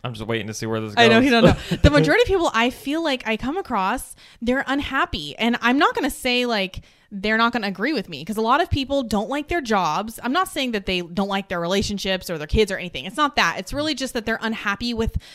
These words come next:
Speaker 2: the way life has, you know, just come at them. You know,
Speaker 1: Mm-hmm.
Speaker 2: that's why you see so many people in, like, having midlife crises, or people that are fifty or six years old that are just unfulfilled,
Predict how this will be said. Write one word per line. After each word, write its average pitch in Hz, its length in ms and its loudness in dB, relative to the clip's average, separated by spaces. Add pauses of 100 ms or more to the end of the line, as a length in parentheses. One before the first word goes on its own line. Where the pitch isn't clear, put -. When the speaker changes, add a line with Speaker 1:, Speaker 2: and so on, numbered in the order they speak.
(260)
Speaker 2:
the 208 140 2
way 208 300 4
life 196 420 -4
has, 175 500 -6
you 196 140 -10
know, 139 360 -6
just - 360 -10
come 214 240 4
at 170 220 -4
them. 131 180 -12
You 190 80 -4
know, 202 80 0
Speaker 1:
Mm-hmm. 220 80 0
Speaker 2:
that's 226 200 0
why 269 100 0
you 247 120 0
see - 180 -6
so 233 140 -4
many 220 160 -2
people 214 460 -4 (280)
in, 202 120 -6
like, 180 280 -4
having 185 320 -4
midlife 202 300 0
crises, 247 720 -4
or 196 200 0
people 208 340 0
that 196 180 -2
are 185 260 -2 (100)
fifty 208 440 -4
or 196 80 -2
six 196 260 -6
years 202 160 -2
old 196 160 0
that 190 140 -2
are 185 80 -2
just 185 320 -6
unfulfilled, 214 840 -2